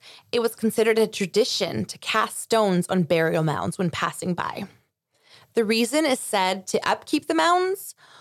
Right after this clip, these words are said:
while others say it's to keep whatever's buried there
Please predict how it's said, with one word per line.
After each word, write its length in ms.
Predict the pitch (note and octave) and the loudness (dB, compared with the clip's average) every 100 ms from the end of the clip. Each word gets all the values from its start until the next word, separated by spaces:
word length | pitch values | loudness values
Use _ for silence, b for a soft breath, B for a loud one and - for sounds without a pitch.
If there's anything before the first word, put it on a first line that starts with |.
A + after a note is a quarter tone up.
| B | B
while 160 | - A#3 | 0 2
others 300 | A3+ B3 C#4 | 4 2 2
say 260 | C#4 C4 C4 | 2 2 2
it's 440 | A#3+ A3+ - - | 0 -4 -8 -4
to 100 | A3+ | -4
keep 240 | - A3+ | -2 -2
whatever's 420 | G3 G3+ F#3+ G3 E3+ | 2 2 2 0 -2
buried 540 | - E3+ F3 A3+ G#3 | -2 2 4 2 2
there 340 | C4 C4 C4+ | 2 4 2